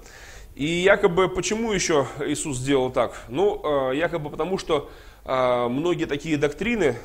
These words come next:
э, тайные док-, доктрины Христа, значит, они как бы, э, буквально по Блаватской прям, да, получается, э, э, они как бы не вмещались в разум современников и требовали постепенного, там,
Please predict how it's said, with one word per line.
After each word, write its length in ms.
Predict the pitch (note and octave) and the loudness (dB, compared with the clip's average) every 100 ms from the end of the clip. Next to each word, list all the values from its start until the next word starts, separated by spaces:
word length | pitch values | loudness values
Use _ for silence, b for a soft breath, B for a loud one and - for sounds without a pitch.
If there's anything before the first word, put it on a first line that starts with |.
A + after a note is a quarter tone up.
| B | B
э, 320 | B2+ A#2+ A2+ A2 | -6 -2 -2 2
тайные 360 | E3+ D#3 C3 A#2 | 2 2 0 -2
док-, 260 | A#2+ - | -4 -6
доктрины 480 | C3 C3 D3+ D3 A#2+ | -4 -4 -2 -2 -2
Христа, 560 | A2 - A#2+ - F3+ F#3+ | -4 -10 -10 -2 0 0
значит, 280 | D#3 C#3 A#2 | -2 -4 -2
они 180 | E3 | -2
как 180 | F3+ D#3+ | 0 0
бы, 180 | D3+ C3+ B B B B - | 0 -2 B B B B -8
э, 160 | B2+ A#2 - | -6 -4 -6
буквально 380 | B2 B2 D#3+ D3 | -6 0 2 2
по 100 | C#3 | -2
Блаватской 460 | C#3+ C#3+ A#2 A#2+ | 0 2 0 -2
прям, 180 | G#2 G2+ | -6 -6
да, 60 | A#2+ | -6
получается, 580 | A#2+ A#2 A#2 G2 - - B B B B | -6 -6 -4 -4 -6 -14 B B B B
э, 40 | |
э, 760 | B2 B2+ B2+ A#2+ - B2+ B2+ A#2+ | 0 2 2 -2 -2 2 4 2
они 220 | C3 F#3 G#3 | 2 2 2
как 180 | F3+ | 2
бы 100 | D#3+ | 2
не 160 | E3 F3 | 0 0
вмещались 720 | F#3 F3+ G3 E3 B2+ - - - | -2 0 4 4 2 -2 -4 -2
в 160 | A#2+ | 0
разум 320 | D3+ C#3+ B2+ A#2+ | 4 4 2 -4
современников 680 | C3 C#3 F#3+ F#3+ C#3+ C#3 B2+ | -4 -2 0 0 -2 -2 -4
и 180 | E3 D3 | -2 -2
требовали 440 | D#3+ F3+ D#3 D3+ | 0 0 0 -4
постепенного, 720 | D3 D3 - D#3+ F#3 D3 A#2+ | -2 -4 -4 0 0 2 0
там, 240 | A2+ G#2 | 0 -2